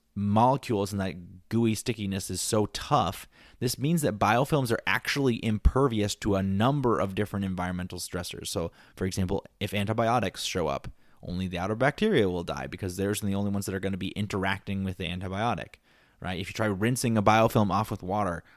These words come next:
oftentimes they'll just hang out there and they won't get washed off. If you try scraping at a biofilm, you're probably just gonna get a tiny amount of bacteria off. Biofilms, they're actually really, really tough. Now, as a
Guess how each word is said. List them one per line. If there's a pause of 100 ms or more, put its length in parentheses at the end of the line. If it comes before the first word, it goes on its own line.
(160)
oftentimes
they'll
just
hang
out
there
and
they
won't
get
washed
off.
If
you
try
scraping
at
a
biofilm, (340)
you're
probably
just
gonna
get
a
tiny
amount
of
bacteria
off.
Biofilms, (340)
they're
actually
really,
really
tough. (1000)
Now, (680)
as
a